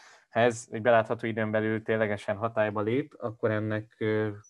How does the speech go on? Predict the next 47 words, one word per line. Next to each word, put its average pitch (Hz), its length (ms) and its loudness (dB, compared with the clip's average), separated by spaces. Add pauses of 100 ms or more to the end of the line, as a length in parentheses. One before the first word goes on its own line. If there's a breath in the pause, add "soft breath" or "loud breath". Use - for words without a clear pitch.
akkor 110 240 -2
ennek 113 240 0
nyilvánvalóan 107 540 0
lesz 104 180 -6
következménye 104 600 -4
a 104 40 -4
nemzeti 101 320 -8
megközelítésekre 104 920 -8
is. 156 160 -6 (500 loud breath)
Ugye 117 160 0
ennek 123 300 -2
a, 110 300 6
az 113 100 -8
uniós 113 300 -2
kódexnek 113 440 -2
az 113 120 0
a 107 40 -2
lényege, 123 280 0
hogy 117 120 2
négy 117 300 -4
kategóriába 110 600 -2
beosztja 107 520 -4 (100)
a 104 180 -8
különböző, 104 640 -2 (440 soft breath)
ö, 101 200 -6
mesterséges 107 600 -6
intelligenciákat 110 920 -4
kockázat 110 520 -4
szempontjából, 131 720 -4
és 120 160 -6
akkor 117 220 -4
attól 107 240 -4
függően, 104 360 -6
hogy 104 140 -6
melyik, 107 300 -4
ö, 104 180 -4
minősül, 104 440 -8
mennyire 104 280 -6
kockázatosnak 107 680 -8
minősül, 113 400 -4
attól 104 300 -4
függően 101 460 0
rendel 104 340 2
különböző, 101 800 -4
ö, 104 240 -6
garanciákat 107 840 -2
a, 104 180 -2